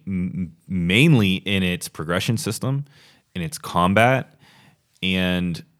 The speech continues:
in some of the way it delivers a lot of these,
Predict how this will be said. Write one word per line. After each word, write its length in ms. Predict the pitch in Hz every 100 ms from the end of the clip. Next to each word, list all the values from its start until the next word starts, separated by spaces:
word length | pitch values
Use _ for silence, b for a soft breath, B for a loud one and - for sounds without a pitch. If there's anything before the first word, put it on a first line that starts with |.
| _ _ _ _ _
in 140 | 104 92
some 260 | - 98
of 60 | 98
the 80 | 95
way 300 | 92 92 92
it 280 | - 90 -
delivers 1000 | 85 82 85 78 80 78 76 - - - _ _ -
a 80 | 85
lot 360 | 80 78 76 76
of 180 | 73
these, 520 | 76 76 76 73 -